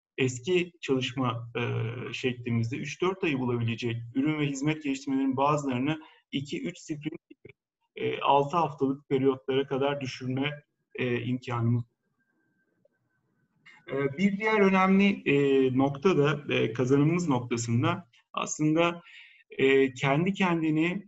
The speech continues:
e, değerlendiren, e, ve performans yönetimini, e,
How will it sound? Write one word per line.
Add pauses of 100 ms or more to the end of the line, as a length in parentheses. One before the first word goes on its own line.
(140)
e, (840)
değerlendiren, (140)
e,
ve
performans
yönetimini, (400)
e,